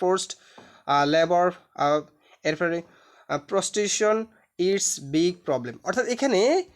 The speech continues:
মানব পাচার সম্পর্কে একটি কথোপকথন রয়েছে। তুমি এটা অর্থ সহকারে পড়বা। আচ্ছা, পড়ার পরবর্তীতে কী কী করতে বলা হয়েছে?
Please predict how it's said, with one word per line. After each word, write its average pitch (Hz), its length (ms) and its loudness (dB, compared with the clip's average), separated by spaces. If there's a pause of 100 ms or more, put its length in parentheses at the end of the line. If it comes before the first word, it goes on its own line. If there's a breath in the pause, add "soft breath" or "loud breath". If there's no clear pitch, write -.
(320 soft breath)
মানব 180 380 2
পাচার 240 300 0
সম্পর্কে 240 460 -2
একটি 202 420 -2
কথোপকথন 170 680 0
রয়েছে। 120 300 -8
তুমি 220 240 0
এটা 233 120 2
অর্থ 220 220 0
সহকারে 269 320 -2
পড়বা। 165 440 2 (760 soft breath)
আচ্ছা, 143 260 -8
পড়ার 269 280 4
পরবর্তীতে 233 540 0
কী 180 160 -8
কী 156 140 -2 (180)
করতে 156 240 -2
বলা 127 220 -4
হয়েছে? 120 220 -14